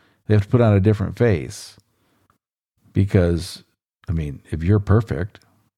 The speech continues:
how can they not be? If you've got it all together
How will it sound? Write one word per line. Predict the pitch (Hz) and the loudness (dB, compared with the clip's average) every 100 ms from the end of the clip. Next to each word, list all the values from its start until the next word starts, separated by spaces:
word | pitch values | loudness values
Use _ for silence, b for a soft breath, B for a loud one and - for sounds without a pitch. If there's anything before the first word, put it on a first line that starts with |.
| _ _ _ _ _ _ _ | _ _ _ _ _ _ _
how | - 98 | -2 2
can | 101 | 2
they | 92 | 2
not | 85 90 92 | 2 0 -2
be? | 62 104 - _ _ _ _ _ _ _ _ _ _ _ _ - | -8 -8 -16 _ _ _ _ _ _ _ _ _ _ _ _ -6
If | 95 | -2
you've | 87 113 | 2 2
got | 110 110 | 4 2
it | 92 | 4
all | 98 82 | 2 2
together | 85 113 101 82 90 | 2 2 2 0 -2